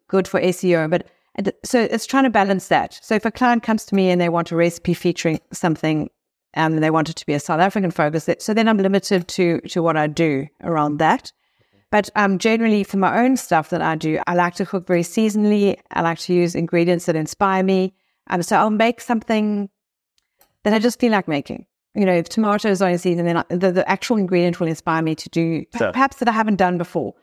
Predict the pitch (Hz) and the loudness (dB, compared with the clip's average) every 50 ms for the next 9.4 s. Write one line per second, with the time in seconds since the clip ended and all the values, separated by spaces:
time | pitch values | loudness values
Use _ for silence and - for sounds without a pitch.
0 | _ - 123 110 92 - - 269 247 233 - - 320 320 - 320 311 294 254 247 | _ -8 -6 -6 -4 -2 0 0 0 0 0 -2 -2 -2 0 0 0 2 2 2
1 | 233 226 214 - - - 226 208 185 190 196 208 208 202 - - 160 160 185 247 | 2 0 -2 -4 -2 0 0 2 2 2 2 2 2 0 0 -2 -2 0 -2 -2
2 | 320 - - _ _ _ _ _ _ _ _ _ _ - 202 208 208 202 226 214 | -4 -4 -8 _ _ _ _ _ _ _ _ _ _ -2 0 2 2 2 0 0
3 | 220 - - - - 233 220 208 - - 214 202 202 196 160 208 208 - - 202 | -2 -6 -4 -2 0 2 2 0 0 0 0 0 0 0 0 -4 -4 -2 0 0
4 | 185 - - 202 190 - - 185 185 - 190 190 226 247 - 277 254 - - 233 | 0 0 0 -2 0 0 0 0 0 0 0 2 2 2 2 2 0 2 0 0
5 | 226 - - - 226 - _ - - - 202 190 - - 202 - _ - - 208 | 0 -2 -2 -2 -2 -2 _ -6 -2 -2 -2 0 0 -2 -4 -4 _ -4 -4 -2
6 | 208 - 208 - - 214 202 190 - 202 - 202 190 185 180 - - 208 190 214 | -2 -2 -4 -4 -2 -2 -2 -2 -2 -2 -2 0 0 0 0 0 0 2 2 2
7 | 254 - _ _ - 127 120 127 123 131 127 113 - - - 262 240 - _ _ | 0 -2 _ _ -2 0 0 0 0 -2 -4 -4 -2 0 0 0 0 0 _ _
8 | _ - - - 139 135 131 131 127 120 113 104 - _ _ _ _ - 131 127 | _ -12 -6 -2 0 2 2 4 2 2 0 -2 -4 _ _ _ _ -2 0 2
9 | 131 131 131 131 127 127 120 | 2 2 2 2 0 0 -2